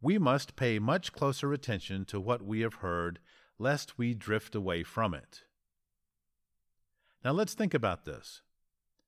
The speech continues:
The author of Hebrews, whoever that was, was writing to his or her own contemporaries in a letter whose title summons up the entire history of the Hebrew people from Abraham forward.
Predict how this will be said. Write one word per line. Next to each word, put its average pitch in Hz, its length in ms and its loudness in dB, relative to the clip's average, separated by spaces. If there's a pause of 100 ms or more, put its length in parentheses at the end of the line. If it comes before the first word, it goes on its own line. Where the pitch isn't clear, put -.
(400)
The 127 120 2
author 180 220 4
of 175 80 0
Hebrews, 135 580 0 (120)
whoever 117 320 4
that 120 200 0
was, 87 400 -6 (840)
was 135 180 4
writing 160 380 6
to 135 160 2
his 143 180 4
or 143 120 2
her 127 340 2 (260)
own 127 220 2
contemporaries 104 960 0 (500)
in 123 140 0
a 113 60 2
letter 117 340 4
whose 123 240 0
title 135 360 2
summons 127 380 2
up 117 140 0
the 107 100 0
entire 170 480 0
history 107 380 -2
of 87 80 -4
the 90 80 -4
Hebrew 113 280 0
people 85 420 -4
from 95 200 -4
Abraham 95 460 -2
forward. 90 500 -4